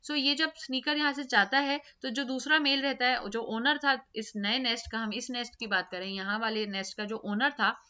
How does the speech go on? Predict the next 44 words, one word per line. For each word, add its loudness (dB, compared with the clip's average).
वो 2
अटेम्प्ट 4
करता 0
है 0
कि -4
वो -2
फिर 0
से 0
इन 0
फर्टिलाइज्ड -2
एग्स -4
को -8
फर्टिलाइज -2
करे। -2
उसे -4
नहीं -4
पता -2
था -4
कि -6
वो -6
फीमेल -6
नहीं -6
थी, -10
बल्कि -8
वो 0
मेल -4
इंडिविजुअल -6
था, -18
तो -6
उसको -4
नहीं -2
पता 0
था 0
कि -2
एक -4
फाउल 4
गेम 0
खेला -2
गया -4
है -4
उसके -10
साथ, -12
यहाँ -10
पर -16